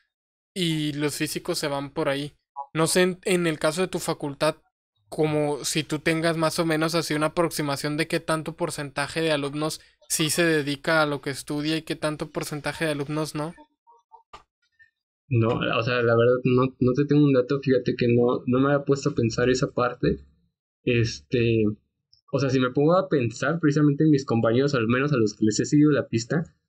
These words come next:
Speaker 2: sí estoy seguro que la gran mayoría de los que salieron conmigo en la licenciatura no se están dedicando a la parte de la biotecnología. A lo mejor sí encontraron algún trabajo en una, en alguna industria, pero es en otras cosas, ¿no?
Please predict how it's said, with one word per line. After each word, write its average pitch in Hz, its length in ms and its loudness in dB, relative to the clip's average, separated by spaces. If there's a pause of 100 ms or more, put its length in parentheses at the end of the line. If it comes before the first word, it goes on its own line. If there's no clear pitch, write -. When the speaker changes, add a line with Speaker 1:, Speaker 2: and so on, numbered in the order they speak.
Speaker 2:
sí - 120 0
estoy 156 180 0
seguro 147 400 2
que 123 140 2
la 107 180 2
gran 123 260 2
mayoría 123 600 2 (260)
de 123 140 0
los 107 160 0
que 117 80 -4
salieron 120 380 2
conmigo 120 280 2
en 127 60 2
la 113 60 2
licenciatura 110 640 0
no 120 280 2
se 147 120 -2
están 123 200 -2
dedicando 117 440 2
a 120 40 4
la 110 100 2
parte 110 320 -2
de 117 60 2
la 113 100 2
biotecnología. 110 680 0 (400)
A 120 80 -4
lo 123 80 0
mejor 135 200 0
sí 156 100 0
encontraron 160 380 2
algún 147 180 4
trabajo 135 300 0
en 120 180 4
una, 123 360 2
en 120 300 2
alguna 127 300 4
industria, 147 540 4
pero 113 280 4
es 110 120 0
en 143 100 2
otras 147 260 0
cosas, 123 400 0
¿no? 139 240 0